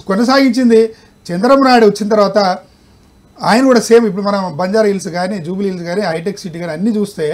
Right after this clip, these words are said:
కేవలం తొంభై శాతం మంది ఒక వర్గానికి సంబంధించిన వాళ్ళే ఉంటారు. ఈ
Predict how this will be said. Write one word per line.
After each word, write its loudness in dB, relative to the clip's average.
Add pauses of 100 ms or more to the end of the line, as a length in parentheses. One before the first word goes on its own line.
(580)
కేవలం 0 (140)
తొంభై -6
శాతం -6
మంది -8 (180)
ఒక -10
వర్గానికి -6
సంబంధించిన -10
వాళ్ళే -10
ఉంటారు. -14 (640)
ఈ -10